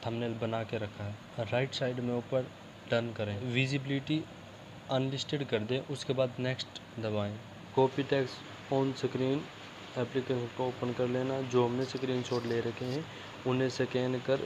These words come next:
copy टेक्स्ट में बदल लेना है और इन सबको select कर copy कर लेना है। Copy कर लेने के बाद यहाँ से, अ, यहाँ से बाहर चले जाना और description में इनको कॉप-, copied कर देना है, copy कर देना है।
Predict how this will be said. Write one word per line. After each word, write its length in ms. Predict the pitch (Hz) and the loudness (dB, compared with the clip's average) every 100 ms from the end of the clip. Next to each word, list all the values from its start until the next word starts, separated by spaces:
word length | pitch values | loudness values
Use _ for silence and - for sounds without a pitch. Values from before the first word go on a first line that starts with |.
| - - | -4 2
copy 280 | 135 - 131 | 2 2 0
टेक्स्ट 340 | 135 120 - | 2 0 0
में 200 | 131 139 - - - - | 0 -2 -6 -14 -12 2
बदल 220 | 127 123 120 | 4 4 2
लेना 280 | 117 113 | 2 2
है 120 | 113 117 - - - - - - - - - - - | 0 -2 -8 -12 -12 -12 -12 -12 -12 -12 -12 -10 -2
और 80 | 131 | 2
इन 160 | 131 | 2
सबको 320 | 123 131 123 131 | 2 0 4 4
select 460 | - 123 131 127 | 4 4 4 2
कर 240 | - 131 127 | 2 2 4
copy 420 | 127 123 - 151 165 - - | 2 0 0 -2 -2 -8 0
कर 120 | 123 | 2
लेना 260 | 117 117 117 | 2 0 -2
है। 60 | |
Copy 360 | 117 131 123 131 | 0 0 2 0
कर 160 | 123 127 | 2 2
लेने 460 | 127 127 131 127 | 2 0 0 0
के 80 | 127 | 0
बाद 260 | 123 123 123 | 2 2 2
यहाँ 180 | 120 | 0
से, 240 | 120 147 160 - - - - - | 0 -2 -2 -4 -12 -12 -12 -8
अ, 320 | 65 64 69 - - - - - | -4 -2 -2 -4 -8 -10 -10 -2
यहाँ 240 | 120 120 | 2 2
से 140 | 117 131 | 2 2
बाहर 240 | 123 117 | 6 4
चले 260 | 117 127 127 | 4 0 2
जाना 220 | 131 139 | 2 0
और 300 | 143 143 135 - - | 0 0 0 -2 -8
description 800 | 117 110 127 - - 127 123 - | -4 2 2 2 2 2 2 2
में 420 | 135 131 127 139 160 - - - - 143 | 0 2 0 -2 -4 -10 -12 -12 -10 -4
इनको 320 | 131 127 135 | -2 0 2
कॉप-, 960 | 131 135 127 - - - - - - - | 2 4 2 0 -12 -12 -12 -12 -6 6
copied 480 | 135 127 143 135 127 | 6 6 2 2 2
कर 100 | 120 | 2
देना 260 | 117 117 | 2 0
है, 120 | 117 | -2
copy 340 | 117 127 123 135 | 2 2 2 2
कर 140 | 127 | 4
देना 260 | 120 120 | 2 0
है। 100 | 120 | -2